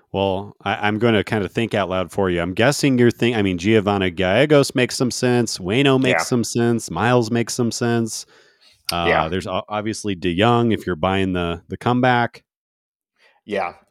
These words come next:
Speaker 2: Um, I've been going between Waino and DeYoung, and I think I'm gonna go with, uh, Waino put up almost four last year, three point nine.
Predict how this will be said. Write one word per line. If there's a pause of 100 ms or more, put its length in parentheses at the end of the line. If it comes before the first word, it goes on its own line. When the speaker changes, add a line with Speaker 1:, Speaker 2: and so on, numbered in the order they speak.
Speaker 2:
Um, (300)
I've
been
going
between
Waino
and
DeYoung, (460)
and
I
think
I'm
gonna
go
with,
uh, (1000)
Waino
put
up
almost (100)
four (460)
last
year,
three
point
nine.